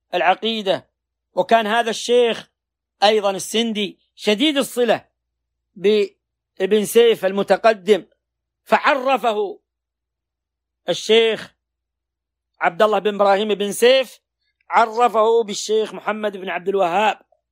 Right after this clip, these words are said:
وقد كان السندي ينكر البدع أيضًا والمحدثات إنكاراً صريحاً، فقويت صلة الشيخ محمد بن عبد الوهاب بشيخه السندي وتتلمذ عليه،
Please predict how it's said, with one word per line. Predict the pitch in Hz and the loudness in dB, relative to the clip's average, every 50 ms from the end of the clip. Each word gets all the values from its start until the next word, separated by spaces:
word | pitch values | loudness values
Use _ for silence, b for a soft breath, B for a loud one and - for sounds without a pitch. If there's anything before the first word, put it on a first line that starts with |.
| _ _ _ _ _ _ _ _ _ | _ _ _ _ _ _ _ _ _
وقد | - 151 - 196 185 | -14 -8 -6 -6 -2
كان | - - 233 233 233 | 0 0 0 0 0
السندي | 214 - - 240 254 247 240 214 240 220 185 - _ _ _ _ _ _ | -4 -6 -6 -4 -4 -4 -4 -4 -6 -6 -8 -10 _ _ _ _ _ _
ينكر | - 202 220 208 - 226 220 214 | -4 -4 -4 0 2 2 2 2
البدع | 208 190 240 262 226 240 208 - 233 247 | 2 0 0 2 2 2 2 2 2 2
أيضًا | 262 262 240 208 185 156 - _ _ | 2 0 -2 -6 -6 -8 -10 _ _
والمحدثات | - 185 202 214 - 165 196 226 190 202 233 240 247 240 220 - _ _ _ _ _ _ _ _ - | -4 -4 -4 -4 -4 0 0 0 2 4 4 4 4 2 0 -4 _ _ _ _ _ _ _ _ -12
إنكاراً | 190 180 - 220 233 233 226 220 214 | -12 -4 0 0 2 2 2 -2 -4
صريحاً، | - - 214 220 254 277 254 208 190 175 143 _ _ _ _ _ _ _ _ _ _ _ _ _ _ _ _ _ _ _ _ _ _ _ _ | -2 -2 0 0 0 0 -2 -4 -6 -8 -12 _ _ _ _ _ _ _ _ _ _ _ _ _ _ _ _ _ _ _ _ _ _ _ _
فقويت | _ - 185 180 - 262 294 311 320 302 294 277 - | _ -4 -4 0 2 2 2 2 2 0 -2 -2 -2
صلة | - 254 254 247 233 - | -2 -2 0 0 0 -2
الشيخ | 226 - - - 240 - 180 | -4 -6 -4 -4 -4 -4 -4
محمد | 190 - - 220 220 214 196 | -6 -8 -6 -6 -6 -6 -8
بن | 190 190 | -8 -8
عبد | 165 180 180 190 | -8 -8 -6 -4
الوهاب | 208 202 202 180 165 175 214 247 254 254 262 247 - _ _ _ _ _ _ _ _ _ _ _ _ _ _ _ _ _ - | -2 -2 -2 -2 -2 -2 0 0 2 2 0 -2 -6 _ _ _ _ _ _ _ _ _ _ _ _ _ _ _ _ _ -12
بشيخه | 175 185 175 - 233 240 233 - 214 202 208 | -10 -6 -2 0 0 0 0 0 -2 -2 -2
السندي | 202 - - - 240 247 240 226 190 196 - - | -4 -6 -6 -6 -4 -4 -4 -6 -10 -12 -8 -4
وتتلمذ | 180 180 - 190 175 - 214 226 214 220 214 208 | -4 -2 -2 -2 -2 -2 -2 -2 0 0 0 2
عليه، | 190 175 196 208 233 240 247 226 185 - _ | 2 2 2 2 2 0 0 -2 -6 -12 _